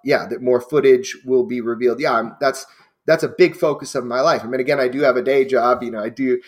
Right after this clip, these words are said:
this is, U F Os is not my entire life, but it is, uh, a lot of what I focus on. So, yeah, I'm working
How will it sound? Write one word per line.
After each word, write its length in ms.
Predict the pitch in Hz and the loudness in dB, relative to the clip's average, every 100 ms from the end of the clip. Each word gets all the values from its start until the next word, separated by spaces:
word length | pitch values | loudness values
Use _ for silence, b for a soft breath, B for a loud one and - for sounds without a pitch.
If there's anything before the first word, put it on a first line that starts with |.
| B B | B B
this 160 | 139 143 | -8 -8
is, 140 | 123 _ | -10 _
U 160 | 156 151 | 0 2
F 100 | 151 | 2
Os 160 | 131 | 0
is 160 | 131 131 | -4 -2
not 240 | 131 - | -2 0
my 140 | 127 123 | -2 -2
entire 600 | 120 - - 196 165 135 | -2 -8 0 2 2 0
life, 280 | 113 107 - | -2 -6 -8
but 160 | 135 127 | -4 0
it 120 | 123 | 2
is, 280 | 123 117 - | 2 0 -4
uh, 200 | 107 107 - | -2 -2 -2
a 40 | |
lot 220 | 120 113 | -4 -4
of 40 | 98 | -6
what 120 | 95 | -16
I 60 | 92 | -18
focus 360 | 92 _ - | -20 _ -20
on. 140 | _ _ _ _ _ _ _ | _ _ _ _ _ _ _
So, 140 | - | -2
yeah, 160 | 208 127 | 0 0
I'm 180 | 139 | -4
working 460 | 151 147 143 135 | -6 -6 -8 -14